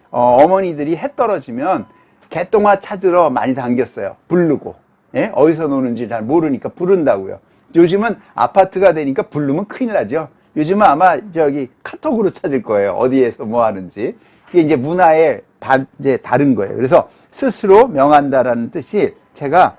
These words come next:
어, 이 뜻을 그냥 스스로 부른다 이렇게 해석을 한 겁니다. 그래서 우리가 여기서 이제 이름이 나오는 거죠. 이름명. 그래서, 어, 누군가를 부르는 거예요. 저녁에.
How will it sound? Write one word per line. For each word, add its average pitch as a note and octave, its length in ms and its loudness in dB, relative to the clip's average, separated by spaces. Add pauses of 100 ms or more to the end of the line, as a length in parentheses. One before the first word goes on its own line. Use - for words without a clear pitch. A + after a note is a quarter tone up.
(320)
어, A#2+ 380 4
이 F3+ 260 0
뜻을 F#3 340 -2
그냥 C#4+ 240 -4
스스로 A3 540 0
부른다 D3 540 -2
이렇게 B2+ 260 -6
해석을 C#3 340 -8
한 E3+ 140 -6
겁니다. G2+ 400 -10 (260)
그래서 E3 380 4 (180)
우리가 D#3+ 600 4 (160)
여기서 D#3+ 640 0 (260)
이제 D3+ 140 -2
이름이 G#3+ 460 0
나오는 C3 420 2
거죠. G#2+ 440 -6
이름명. C#3 600 0 (160)
그래서, D3 340 0 (280)
어, B2+ 240 2
누군가를 F#3+ 640 4
부르는 D#3+ 400 -2
거예요. G2+ 320 -4 (240)
저녁에. D#3+ 680 2